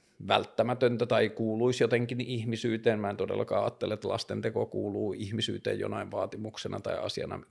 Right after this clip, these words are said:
niinku, että ei tiedä elämästä, jos ei ole saanut lapsia tyyppisenä asiana, niin mä en usko siihen, mutta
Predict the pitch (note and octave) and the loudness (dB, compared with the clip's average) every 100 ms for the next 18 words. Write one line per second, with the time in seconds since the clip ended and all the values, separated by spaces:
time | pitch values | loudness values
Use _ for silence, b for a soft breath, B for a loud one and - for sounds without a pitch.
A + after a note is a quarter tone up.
0 | _ - F#2 - - B B B B B | _ -14 -12 -12 -16 B B B B B
1 | - F2+ - - - - F#2 F#2 F2 - | -6 -4 -4 -4 -6 -4 -2 -2 -4 -6
2 | - E2+ - - - - - F2 - G2 | -6 -6 -6 -6 -6 -6 -4 -6 -4 -4
3 | - - G2+ G#2 G#2 - A2+ A2 G#2+ A2 | -4 -4 -6 -4 -6 -4 -2 0 0 -2
4 | G#2 G2+ G#2 G#2 - G2+ - B2+ A#2+ A2 | -2 -2 -2 -4 -2 -4 0 4 4 4
5 | G2+ F#2+ - G2+ | 0 -2 2 2